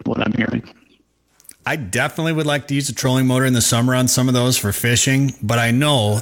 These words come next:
Speaker 2: that if it were allowed, the fishing would not be anywhere as good, anywhere near as good as it is without trolling
Speaker 1: That's
Speaker 2: motors.
Speaker 1: right.
Speaker 2: So
Speaker 1: That's right.
Speaker 2: I just
Speaker 1: And, and that, you could say the same for the duck hunting too.
Speaker 2: Right,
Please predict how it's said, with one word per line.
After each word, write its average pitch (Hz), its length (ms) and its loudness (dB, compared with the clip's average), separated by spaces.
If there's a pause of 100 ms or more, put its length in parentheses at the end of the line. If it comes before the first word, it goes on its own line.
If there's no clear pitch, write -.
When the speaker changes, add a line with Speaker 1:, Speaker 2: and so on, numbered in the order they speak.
Speaker 2:
that 113 200 2
if 113 160 0
it 117 40 0
were 113 240 0
allowed, 104 500 0 (380)
the 101 80 2
fishing 123 400 2
would 110 100 2
not 104 260 0
be 98 360 -2 (160)
anywhere 113 600 0
as 98 220 0
good, 92 400 -2
anywhere 120 320 2
near 110 240 2
as 101 140 0
good 104 160 0
as 95 160 0
it 95 60 0
is 85 500 -4 (120)
without 90 300 -8
trolling 78 260 -12
Speaker 1:
That's 247 160 -4
Speaker 2:
motors. - 180 -2
Speaker 1:
right. - 100 -6 (200)
Speaker 2:
So 95 260 -10
Speaker 1:
That's - 180 -2
right. - 240 -6 (120)
Speaker 2:
I 101 120 -10
just 95 340 -8
Speaker 1:
And, 196 140 0
and 208 140 0
that, 208 280 0
you 160 140 -4
could 139 120 -4
say 175 140 0
the 151 100 0
same 147 280 -2
for 139 120 -2
the 120 60 -6
duck 139 220 -4
hunting 120 240 -8
too. 117 260 -6
Speaker 2:
Right, 113 240 -4